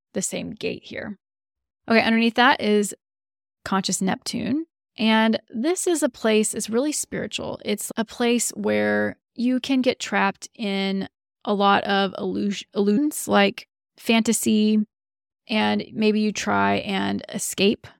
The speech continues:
because you feel trapped in these places. And this is also a more generational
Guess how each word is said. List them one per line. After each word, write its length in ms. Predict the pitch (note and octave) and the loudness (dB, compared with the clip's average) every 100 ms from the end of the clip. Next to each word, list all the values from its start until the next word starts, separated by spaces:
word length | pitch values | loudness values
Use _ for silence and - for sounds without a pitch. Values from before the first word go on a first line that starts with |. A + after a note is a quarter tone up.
| _ | _
because 280 | - G#3+ F#3+ | -4 -2 -2
you 80 | G3 | -4
feel 220 | - G3+ | -4 -4
trapped 640 | - - F3+ G3+ - - - _ _ | -6 0 0 0 -4 -8 -8 _ _
in 120 | - G3+ | -2 0
these 180 | G3+ | 0
places. 680 | - F#3 F#3+ - G3+ - - - _ _ _ | 0 -2 -2 -2 -4 -4 -12 -16 _ _ _
And 300 | G#3 G#3+ G#3 | 0 0 0
this 240 | A#3+ A3+ | -4 -4
is 100 | A#3+ - | -4 -4
also 460 | G3+ G#3+ - G#3 | -2 0 0 -2
a 80 | - | 0
more 380 | G3 G3 F#3+ G3 A#3+ | -4 -2 -4 -4 -6
generational 840 | - G3+ F#3 F3 F#3 - F3 - | -4 -2 -2 -4 -4 -6 -8 -10